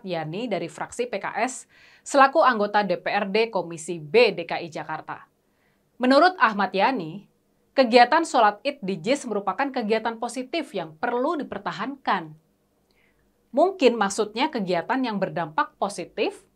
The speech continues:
buat elektabilitas maupun pencitraan Anies Baswedan ya? Hah? <laughs> Atau mungkin yang dimaksud positif adalah karena partainya kecipratan sesuatu yang bisa menguntungkan mereka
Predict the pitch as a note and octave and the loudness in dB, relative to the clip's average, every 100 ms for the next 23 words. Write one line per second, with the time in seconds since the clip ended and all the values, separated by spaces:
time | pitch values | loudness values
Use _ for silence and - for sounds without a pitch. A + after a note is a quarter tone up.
0 | _ - F#3+ C#4+ F4+ - - D#4+ E4+ E4+ | _ -8 2 2 2 -2 -6 -2 -2 -4
1 | - E4 C#4 C#4+ C#4+ E4 D#4+ C4 G#3+ G#3 | -2 -2 0 -2 -2 -2 -2 -2 -4 0
2 | B3 A#3+ - F4 D#4+ D#4 D4+ - C4 A#3 | -2 -2 -4 -4 -4 -6 -6 -4 -4 -4
3 | D4 C4+ A3+ A3+ A3+ G3 F#3 - F3+ A3 | -6 -4 -4 -4 -6 -6 -6 -4 -4 0
4 | D4 A#3+ E3+ D3+ _ _ _ - C#4+ - | 0 0 -4 -8 _ _ _ 0 0 0
5 | _ _ - - - - - - - - | _ _ -14 -12 -12 -20 -12 -6 -6 -6
6 | - - - D4 C#4+ F4 G#4+ G4 D#4 C#4+ | -8 -10 0 4 10 12 12 8 2 2
7 | F#4+ F#4+ C4+ A3+ G#3 G3 A#3 G#3 G#3 A3+ | 0 0 0 0 0 -2 -4 -4 -6 -4
8 | E4+ - G3+ F3 A3+ C#4+ - A3 G3 G3 | -6 -4 -2 0 0 0 -2 -2 -2 -4
9 | G3 F#3 - F#3 F#3 B3 D#4+ - - _ | -4 -6 -6 -8 -6 -8 -8 -12 -20 _
10 | F#4+ F#4+ F#4+ D#4 D4 D4 A3 E3 - B3+ | 4 4 4 2 0 2 0 0 0 2
11 | F4+ - B3+ A#3 G3+ E3+ - D#4+ D#4 G#3 | 2 0 -2 0 -2 -2 -2 0 0 0
12 | F3+ F#3 F4 F#4 F4+ F4+ F4 G4 G4+ F4 | -4 -4 -2 -2 -2 -4 -2 -4 -2 0
13 | A#3+ G3 G#3 E4 - - A#3+ F#3 | 0 -2 -4 -6 -8 2 4 4